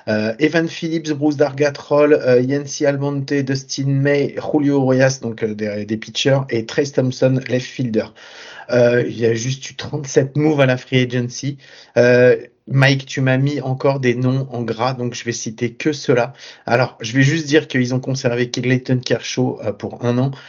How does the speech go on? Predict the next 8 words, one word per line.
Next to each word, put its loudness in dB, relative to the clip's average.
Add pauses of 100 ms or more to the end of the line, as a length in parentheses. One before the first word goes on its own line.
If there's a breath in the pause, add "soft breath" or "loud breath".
(220 loud breath)
Ils 0
ont 2
signé 2
J 4
D -2
Martinez 0 (140)
un 0
an, 2